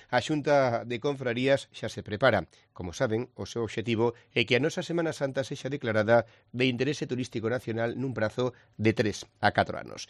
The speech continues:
A Semana Santa de Viveiro é, xunto coa de Ferrol, a única de interese turístico internacional aquí en Galicia. Foi presentada esta fin de semana. Hai unha novidade. Por primeira vez, o cartel anunciador é obra dunha muller,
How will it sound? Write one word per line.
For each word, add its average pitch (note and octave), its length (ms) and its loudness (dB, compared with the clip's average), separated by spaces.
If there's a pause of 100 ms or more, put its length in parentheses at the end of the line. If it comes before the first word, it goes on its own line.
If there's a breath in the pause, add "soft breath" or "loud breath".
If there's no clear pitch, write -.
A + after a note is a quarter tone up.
(300 loud breath)
A B2 160 4
Semana C#3 320 6
Santa B2+ 640 0
de G#2+ 160 -6
Viveiro A#2+ 560 -4
é, A#2+ 80 -6
xunto A2+ 320 -6
coa G#2+ 80 -4
de A#2+ 140 -6
Ferrol, A#2 340 0 (240 soft breath)
a G2+ 160 4
única F3 400 2
de A#2+ 240 0
interese A#2+ 480 -4
turístico A#2 800 -4
internacional A#2+ 1000 0
aquí A2 240 0
en G#2+ 80 2
Galicia. G2 480 -6 (320 loud breath)
Foi E3 140 4
presentada E3+ 420 2
esta A#2 160 2
fin B2 160 0
de A2 140 2
semana. F#2+ 420 -4 (240 soft breath)
Hai G#2+ 160 2
unha A2 140 0
novidade. A2+ 500 -2 (300 soft breath)
Por A2+ 320 4
primeira A#2+ 400 2
vez, C#3+ 240 4 (260 loud breath)
o G#2 80 -4
cartel G#2+ 400 -2
anunciador B2 640 -2
é G#2+ 100 0
obra D3 320 -8
dunha D3 240 -6
muller, B2 400 2